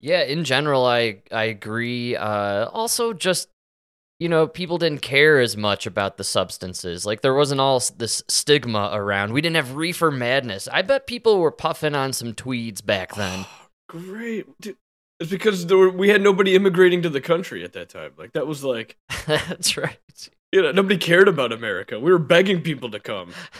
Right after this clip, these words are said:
Speaker 2: You know?
Speaker 1: Yeah,
Speaker 2: Like,
Speaker 1: man.
Speaker 2: after the Civil War and shit.
Speaker 1: That's a good call. Yeah. Wow.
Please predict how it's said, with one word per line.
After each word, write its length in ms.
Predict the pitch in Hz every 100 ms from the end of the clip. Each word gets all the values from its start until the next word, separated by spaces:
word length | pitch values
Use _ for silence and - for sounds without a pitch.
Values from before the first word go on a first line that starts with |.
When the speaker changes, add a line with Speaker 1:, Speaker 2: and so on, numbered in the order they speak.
| - 180 - - 139 _ _ _ _ _ _ _ _ _ _ _ _ - - -
Speaker 2:
You 160 | 139 135
know? 240 | 143 185 - _
Speaker 1:
Yeah, 260 | - 170 175
Speaker 2:
Like, 120 | 135
Speaker 1:
man. 80 | 156
Speaker 2:
after 200 | 156 165
the 100 | 156
Civil 400 | - 180 165 170
War 280 | 151 156 190
and 100 | 190
shit. 380 | - 190 196 - 208 _ _ _ _ _ _ _ _ _ -
Speaker 1:
That's 200 | 98 -
a 40 |
good 220 | 95 101 95
call. 520 | 110 123 156 113 92
Yeah. 380 | 95 120 104 - _ _ _ -
Wow. 300 | 92 98